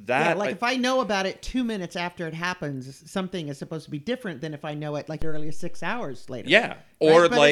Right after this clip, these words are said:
Speaker 2: it's, it's
Speaker 1: or
Speaker 2: like, what? No.
Speaker 1: Or three weeks or
Speaker 2: Yeah.
Speaker 1: a year or,
Speaker 2: Yeah.
Speaker 1: you know, that, that it's, and,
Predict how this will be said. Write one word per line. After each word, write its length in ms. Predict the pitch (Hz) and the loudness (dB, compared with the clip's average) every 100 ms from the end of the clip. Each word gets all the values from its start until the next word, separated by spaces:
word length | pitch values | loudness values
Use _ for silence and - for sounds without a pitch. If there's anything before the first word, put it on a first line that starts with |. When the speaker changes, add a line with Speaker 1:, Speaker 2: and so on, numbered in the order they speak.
| - | 4
Speaker 2:
it's, 60 | - | -2
it's 60 | |
Speaker 1:
or 100 | 151 | 0
Speaker 2:
like, 120 | 220 208 | 0 0
what? 400 | 220 294 - 190 | -2 -2 -4 -4
No. 500 | 185 165 185 320 - | -4 -2 -4 -8 -4
Speaker 1:
Or 180 | 143 147 | 0 0
three 360 | 147 156 170 | -2 -4 -2
weeks 500 | 165 214 262 - - | -2 -4 -6 -8 -8
or 180 | 110 117 | -2 -2
Speaker 2:
Yeah. 140 | 117 147 | -2 -2
Speaker 1:
a 60 | |
year 480 | 226 185 90 76 - | 0 2 2 -2 -8
or, 360 | - 123 127 131 | -4 0 2 0
Speaker 2:
Yeah. 60 | - | -2
Speaker 1:
you 120 | 151 | -2
know, 220 | 139 131 | 0 0
that, 480 | 127 135 131 - 123 | -2 -4 -4 -10 -6
that 240 | 135 131 | -4 -2
it's, 560 | - 131 - - - - _ - - - _ _ _ _ 143 | -2 -4 -4 -12 -12 -16 _ -20 -20 -20 _ _ _ _ -2
and, 360 | 151 147 143 | -2 0 -4